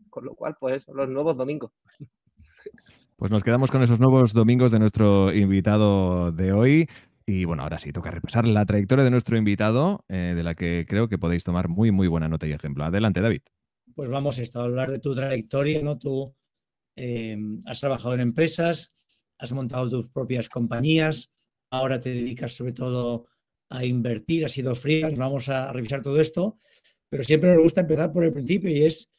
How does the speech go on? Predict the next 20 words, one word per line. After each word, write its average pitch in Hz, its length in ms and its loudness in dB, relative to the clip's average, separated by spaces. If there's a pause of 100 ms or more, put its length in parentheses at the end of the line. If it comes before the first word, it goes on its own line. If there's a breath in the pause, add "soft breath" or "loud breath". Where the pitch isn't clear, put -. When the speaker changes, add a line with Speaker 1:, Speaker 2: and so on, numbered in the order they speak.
(580)
Speaker 3:
qué 156 160 0
tipo 160 380 2
de 151 80 4
educación, 156 800 -2
qué - 100 -8
tipo 139 300 -8
de 139 60 -6
valores, 156 500 0
cómo 156 260 -4
te 160 80 -6
educaron 156 380 -2
en 135 140 -6
casa, 156 380 -6
¿no? 156 200 -6
Para, 131 400 -6 (300)
para 123 160 -8
luego, 135 420 -2
oye, 143 220 -4
pues 117 200 -16
orientarte, 120 880 -6